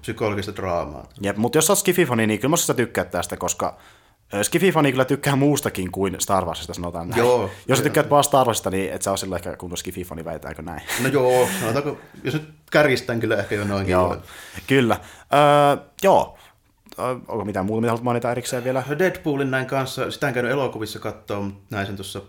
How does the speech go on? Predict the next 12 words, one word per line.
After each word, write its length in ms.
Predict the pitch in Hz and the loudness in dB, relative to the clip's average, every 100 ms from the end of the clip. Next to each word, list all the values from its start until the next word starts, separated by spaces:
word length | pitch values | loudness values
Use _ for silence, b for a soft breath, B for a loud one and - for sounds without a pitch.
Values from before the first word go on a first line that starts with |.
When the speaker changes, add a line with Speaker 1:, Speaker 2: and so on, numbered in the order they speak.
| _ _ | _ _
Speaker 2:
Mm. 260 | 110 101 113 _ _ _ | -6 -4 -4 _ _ _
Speaker 1:
kesällä 560 | - 98 98 92 92 - - _ b b b b | -6 -4 -4 -4 -4 -8 -14 _ b b b b
sitten 400 | - 113 87 90 - - _ | -16 -14 -12 -12 -12 -16 _
noin 180 | 98 95 | -12 -8
niinku 160 | 98 101 | -8 -8
muuten, 500 | 110 117 107 98 95 | -6 -4 -4 -4 -2
ja 240 | 92 - - _ | -2 -6 -12 _
tykkäsin 380 | - 123 - 110 | -8 -8 -6 -8
siitäkin 560 | 101 117 107 98 101 98 - | -8 -8 -8 -10 -12 -12 -12
ihan, 260 | 104 101 101 _ | -10 -10 -14 _
ihan 180 | 110 107 | -8 -6
hyvää. 340 | 117 123 113 | -4 0 2